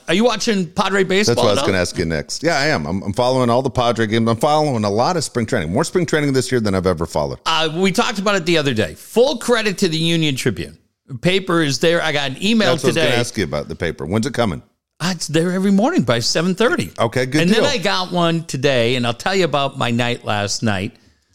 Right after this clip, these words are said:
Speaker 1: But, um, I got an email. They were great. I got an email today that said – they were running late and it would be there by nine.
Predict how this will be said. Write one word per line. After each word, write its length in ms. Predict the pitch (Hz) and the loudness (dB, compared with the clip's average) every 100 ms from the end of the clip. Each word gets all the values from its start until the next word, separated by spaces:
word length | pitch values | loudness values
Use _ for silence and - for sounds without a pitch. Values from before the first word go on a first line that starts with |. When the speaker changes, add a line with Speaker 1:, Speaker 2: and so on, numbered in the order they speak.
| _ _ _ 113 | _ _ _ -4
Speaker 1:
But, 360 | 135 135 135 147 | -2 -2 -2 0
um, 440 | 123 113 104 104 - _ _ _ _ _ _ - | 2 2 0 -4 -10 _ _ _ _ _ _ -6
I 80 | 151 | -2
got 180 | 196 | -2
an 120 | 208 262 | -2 -4
email. 340 | 403 392 80 | -2 -2 -4
They 180 | 92 156 | -2 0
were 140 | 226 | 0
great. 400 | 214 277 349 - - | 0 -2 -2 -4 -6
I 60 | 147 | -4
got 140 | 147 160 | -2 -2
an 160 | 160 185 | -2 2
email 320 | 226 233 226 | 2 2 0
today 440 | 208 147 120 127 147 | 0 0 2 2 -2
that 200 | 139 131 127 | -2 -2 -2
said – 520 | 170 143 139 131 127 _ _ _ _ _ _ 127 | 0 0 0 -4 -8 _ _ _ _ _ _ -2
they 140 | 135 | 0
were 120 | 143 | 2
running 320 | 127 131 175 165 | 0 0 0 2
late 340 | 127 120 - | 2 0 -2
and 140 | 139 135 | -2 0
it 100 | 147 | 0
would 160 | 143 | -2
be 160 | 117 131 | 0 0
there 200 | 135 143 | 2 0
by 240 | 131 147 156 | -2 -2 0
nine. 440 | 214 330 - | 0 -2 -4